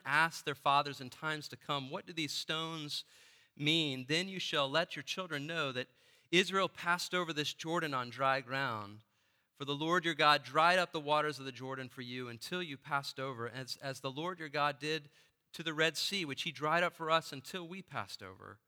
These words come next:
So that all the peoples of the earth may know that the hand of the Lord is mighty,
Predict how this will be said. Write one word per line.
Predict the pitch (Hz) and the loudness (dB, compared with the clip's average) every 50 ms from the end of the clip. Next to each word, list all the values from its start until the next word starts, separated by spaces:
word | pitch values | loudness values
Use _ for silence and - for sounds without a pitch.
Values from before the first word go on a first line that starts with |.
| _ _ _ _ _ _ _ _ _ _ - | _ _ _ _ _ _ _ _ _ _ -4
So | - - 190 190 208 202 | -2 0 0 0 2 6
that | 180 160 151 147 | 6 6 6 6
all | 143 160 180 196 202 | 4 2 2 0 0
the | 175 170 | -2 -6
peoples | 143 - - 208 202 202 202 196 190 185 170 - | -8 -6 -4 -4 -4 -2 _ -4 -6 -4 -4 -6
of | 170 151 | -6 -6
the | 160 151 135 | -4 -4 -2
earth | 123 110 101 101 107 _ - - _ _ _ _ _ _ _ _ _ _ _ _ _ _ _ _ _ - _ - | -2 -2 -4 -6 -10 _ -20 -20 _ _ _ _ _ _ _ _ _ _ _ _ _ _ _ _ _ -20 _ -4
may | 147 147 147 151 | 0 2 2 2
know | 151 151 160 170 180 180 170 156 | 2 2 4 6 6 6 6 4
that | 131 135 135 | 0 -2 -4
the | - 131 | -4 -4
hand | 113 123 156 160 165 175 175 175 170 | -4 -2 -2 0 0 0 0 -2 -4
of | 160 | -4
the | 151 143 | -6 -6
Lord | 127 120 120 120 123 120 113 | -6 -6 -8 -6 -6 -6 -6
is | 113 110 | -8 -10
mighty, | 117 120 131 139 147 143 123 104 95 95 90 | -6 -4 -2 -2 -2 -2 -4 -8 -12 -14 -20